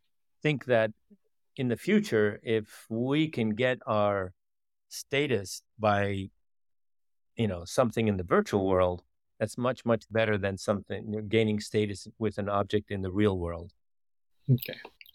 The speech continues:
Speaker 2: I think as one of many first-year video games art students, um, I was wondering what kind of advice you could have for going forwards into the gaming industry regarding this sustainability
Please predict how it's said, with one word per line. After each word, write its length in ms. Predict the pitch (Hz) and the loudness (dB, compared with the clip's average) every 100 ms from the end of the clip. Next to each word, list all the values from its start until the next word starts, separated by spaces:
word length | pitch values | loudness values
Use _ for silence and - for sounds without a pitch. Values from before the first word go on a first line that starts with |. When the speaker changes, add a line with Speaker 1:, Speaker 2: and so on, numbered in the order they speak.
| - 117 | -12 -2
Speaker 2:
I 40 | |
think 180 | 135 135 | 0 2
as 140 | 135 | 4
one 120 | 139 | 4
of 160 | 123 113 | 4 4
many 320 | 117 113 113 - - | 4 4 2 -2 -4
first-year 400 | 123 113 - 113 | 0 0 2 0
video 260 | 101 104 104 | 2 2 2
games 480 | - 101 98 90 - | 2 2 2 0 -4
art 240 | 90 85 - | -6 -8 -6
students, 680 | - 90 87 87 - - - _ _ _ 113 | 0 2 2 0 -4 -8 -14 _ _ _ -2
um, 280 | 107 104 95 | 2 4 4
I 60 | |
was 140 | 113 110 | 2 4
wondering 300 | 104 107 104 | 4 4 2
what 160 | 104 - _ _ _ | 0 -2 _ _ _
kind 140 | 113 104 | -4 -4
of 100 | 95 | -4
advice 400 | 95 98 - - | -4 -2 -4 -6
you 60 | |
could 300 | - 98 87 - _ _ _ _ _ - | -4 -2 -2 -8 _ _ _ _ _ -2
have 140 | 101 | -2
for 160 | - 110 | -2 -4
going 300 | - 107 104 | 2 2 2
forwards 380 | - 104 101 92 | 2 2 2 0
into 180 | 95 - | -6 -6
the 80 | 92 | -8
gaming 480 | 87 92 90 92 92 | -4 -4 -2 -2 -4
industry 440 | 92 90 - - 92 | -4 -4 -4 -2 -4
regarding 420 | 92 92 92 - - | -4 -2 -2 -4 -6
this 200 | - - | -4 -2
sustainability 960 | 113 - 101 98 101 92 - 101 101 | -4 -6 -10 -8 -10 -10 -8 -6 -6